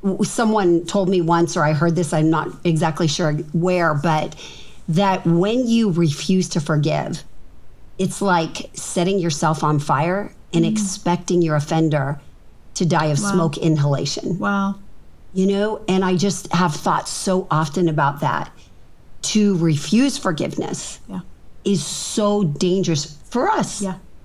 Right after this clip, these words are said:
Speaker 1: For
Speaker 2: That's
Speaker 1: us.
Speaker 2: so good.
Speaker 1: Yeah.
Speaker 2: And, you know, I just wanna kind of expand on that topic because so often we think forgiveness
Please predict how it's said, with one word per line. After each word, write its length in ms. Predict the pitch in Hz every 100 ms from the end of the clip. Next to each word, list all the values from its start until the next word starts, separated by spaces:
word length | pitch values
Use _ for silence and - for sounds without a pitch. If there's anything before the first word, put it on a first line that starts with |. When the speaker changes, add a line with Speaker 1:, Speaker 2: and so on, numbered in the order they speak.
| -
Speaker 1:
For 120 | 415
Speaker 2:
That's 220 | 427 330
Speaker 1:
us. 60 | 220
Speaker 2:
so 140 | 208
good. 280 | 202 185 180
Speaker 1:
Yeah. 380 | 233 403 403 190 143
Speaker 2:
And, 140 | 269
you 80 | 302
know, 300 | 302 294 -
I 120 | 233
just 260 | 247 302 -
wanna 300 | 220 214 196 -
kind 220 | - 302
of 80 | 320
expand 540 | 185 - - 190 214
on 100 | 214
that 160 | 196 175
topic 460 | - 202 202 196 -
because 440 | 196 208 196 185 - -
so 380 | - - 254 262
often 640 | - 208 - 220 208 202 202
we 260 | 247 277
think 580 | 294 247 233 233 233 -
forgiveness 540 | - 208 202 202 196